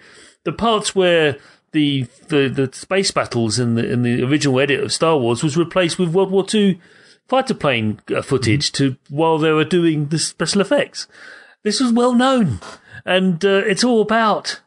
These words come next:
Speaker 1: you know, you look at the fighter pilots and how, how the, the, the spacecraft are flying around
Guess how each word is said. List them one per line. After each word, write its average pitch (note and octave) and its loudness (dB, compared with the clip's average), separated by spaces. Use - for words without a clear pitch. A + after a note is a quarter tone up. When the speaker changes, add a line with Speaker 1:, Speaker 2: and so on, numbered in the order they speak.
Speaker 1:
you G3+ 2
know, F#3 4
you G3 4
look B3 0
at G#3 0
the F#3 0
fighter G3 -2
pilots C#3 -2
and C#3+ 0
how, D3 2
how D#3 0
the, C3+ 0
the, C3 -4
the C3 -6
spacecraft C#3+ -2
are A#2+ -6
flying C3+ 0
around A#2 0